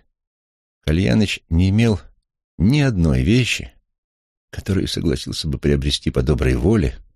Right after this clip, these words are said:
хоть один человек. Как-то очень исподволь внедрил он в меня даже не мысль, а ощущение, что владеть имуществом с определённой стоимостью крайне обременительно, неинтересно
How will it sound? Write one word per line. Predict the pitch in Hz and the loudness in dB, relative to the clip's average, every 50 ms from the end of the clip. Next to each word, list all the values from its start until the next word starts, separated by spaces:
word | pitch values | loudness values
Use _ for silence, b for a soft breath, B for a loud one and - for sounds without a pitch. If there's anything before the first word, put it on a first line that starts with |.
| _ _ _ _ _ _ _ _ _ _ _ _ - | _ _ _ _ _ _ _ _ _ _ _ _ -14
хоть | - - | -6 -4
один | 76 71 - - 87 | -4 -2 -2 -2 -4
человек. | - - - - 71 64 62 - - - - _ _ _ _ _ _ _ _ _ _ _ _ _ _ _ b b b b b b | -4 -2 -2 -2 0 0 -2 -4 -6 -10 -16 _ _ _ _ _ _ _ _ _ _ _ _ _ _ _ b b b b b b
Как-то | - - - - - 113 - | -6 -6 -6 -2 -2 -2 0
очень | - 123 - - 117 110 - | 0 -2 0 0 0 0 0
исподволь | - - 139 - - - 78 67 67 67 67 | 0 0 0 0 -2 -2 -2 0 2 2 2
внедрил | 64 67 85 87 73 87 113 127 120 | 2 2 2 2 2 2 2 2 2
он | 113 107 92 | 2 0 0
в | 82 | -2
меня | 90 101 107 98 | 0 0 0 0
даже | 95 98 104 110 | 2 2 2 4
не | 107 104 107 | 4 4 4
мысль, | 117 143 156 143 - - 71 65 - _ _ _ _ _ _ _ _ _ _ | 2 2 0 -2 -2 -2 -2 -4 -4 _ _ _ _ _ _ _ _ _ _
а | 110 - - _ | -4 -4 -2 _
ощущение, | 120 120 - - - 117 - - - - 117 120 107 80 67 60 60 | -2 0 0 0 0 0 0 0 0 2 2 2 4 2 2 0 -2
что | - - - 76 76 69 - - _ _ _ _ _ _ _ _ _ _ - | -4 -2 0 0 0 0 -2 -8 _ _ _ _ _ _ _ _ _ _ -10
владеть | - - 67 73 73 90 120 120 - - 78 | -4 0 0 0 2 2 2 0 2 0 0
имуществом | 76 80 98 117 110 - - - - - - 55 - | 2 4 4 2 0 -2 -4 -8 -8 -6 -6 -6 -6
с | - - | -6 -6
определённой | - - 64 65 65 69 92 95 87 76 71 | -4 -2 0 2 2 4 4 4 2 2 0
стоимостью | - - - - - 127 107 - - - - - | -2 -2 -2 0 0 0 0 -2 -2 -6 -8 -6
крайне | - - - - 131 131 123 | -2 -2 -2 0 0 0 0
обременительно, | 98 73 85 101 95 92 90 92 123 143 131 - 95 78 71 65 64 - _ _ _ _ _ _ _ _ - | 0 2 2 4 4 4 4 4 4 2 0 -2 0 0 2 0 0 -4 _ _ _ _ _ _ _ _ 0
неинтересно | 87 98 98 85 - 92 87 107 135 143 - - 65 60 60 - | 2 4 4 2 2 2 2 2 2 2 0 -2 -4 -6 -6 -6